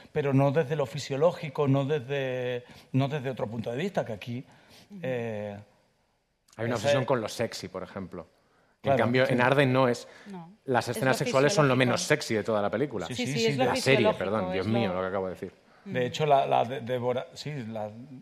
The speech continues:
Speaker 1: si hay alguna devora-, ¿sabes? Del, el, el, es al revés, está como cambiado también, porque Ava Gardner era un depredador sexual. <laughs>
Speaker 3: Esto lo notáis,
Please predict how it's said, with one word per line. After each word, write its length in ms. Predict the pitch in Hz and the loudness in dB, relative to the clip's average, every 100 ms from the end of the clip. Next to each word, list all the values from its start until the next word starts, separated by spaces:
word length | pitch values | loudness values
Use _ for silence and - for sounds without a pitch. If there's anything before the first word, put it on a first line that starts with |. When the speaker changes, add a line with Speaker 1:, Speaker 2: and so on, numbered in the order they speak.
| - _ _ _ _ _ - | -20 _ _ _ _ _ -20
Speaker 1:
si 180 | - 117 | -10 -4
hay 120 | 117 | -2
alguna 880 | 123 123 131 135 135 135 131 131 | -2 0 4 4 4 4 4 2
devora-, 320 | 127 131 131 135 - - - - _ | 0 -2 -4 -6 -18 -20 -20 -20 _
¿sabes? 280 | - 143 156 | -4 0 2
Del, 300 | 135 127 123 | 0 -4 -4
el, 180 | 131 127 | -8 -8
el, 520 | 123 127 131 131 139 - - - | -8 -8 -10 -12 -14 -18 -20 -18
es 140 | 131 | -10
al 80 | 165 | -6
revés, 360 | 147 131 165 - | 0 2 2 2
está 220 | 123 127 | -6 -4
como 180 | 135 139 | -2 0
cambiado 380 | 139 131 139 147 | 0 0 -2 -2
también, 400 | 143 135 139 202 _ - _ - | -4 -4 -6 -8 _ -20 _ -6
porque 260 | 113 - | -4 -2
Ava 180 | 117 127 | 0 2
Gardner 320 | 131 131 135 | 2 2 2
era 140 | 135 143 | 0 2
un 180 | 151 131 | 2 0
depredador 580 | 123 123 120 110 131 143 | -2 -4 -4 -4 -4 -4
sexual. 520 | 156 - 113 139 101 - _ - | -8 -10 -8 -8 -10 -18 _ -12
<laughs> 1800 | 117 151 233 - 269 - - - - - - - - - - - - | -2 2 4 2 0 -6 -10 -18 -16 -14 -14 -16 -20 -20 -18 -18 -6
Speaker 3:
Esto 220 | 135 - 214 | -4 4 8
lo 100 | 180 | 8
notáis, 580 | 139 127 143 147 - | 8 6 6 4 -2